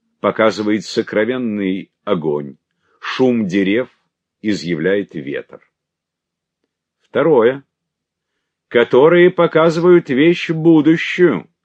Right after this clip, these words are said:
как находящие густые тучи предвещают дождь, заря утренняя предсказывает восхождение солнца.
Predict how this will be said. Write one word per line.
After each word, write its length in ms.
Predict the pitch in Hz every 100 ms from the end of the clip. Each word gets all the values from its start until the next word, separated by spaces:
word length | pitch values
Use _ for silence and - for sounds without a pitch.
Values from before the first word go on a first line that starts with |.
| _ _ _ -
как 380 | 120 117 - _ _ _ -
находящие 1040 | 104 127 123 120 117 127 123 - 123 120
густые 640 | 98 113 - - 123 117 110
тучи 480 | - 160 165 - 90
предвещают 1080 | - 98 92 101 - 123 127 123 98 82
дождь, 640 | 98 101 92 - - - _ _ _ _ _
заря 640 | - 95 120 139 165 175 -
утренняя 920 | 127 110 - 85 80 73 71 65 62 _ _ -
предсказывает 960 | 117 131 - - 147 147 151 151 139
восхождение 840 | 90 104 - 95 78 80 127 135 131
солнца. 760 | - - 73 65 62 - -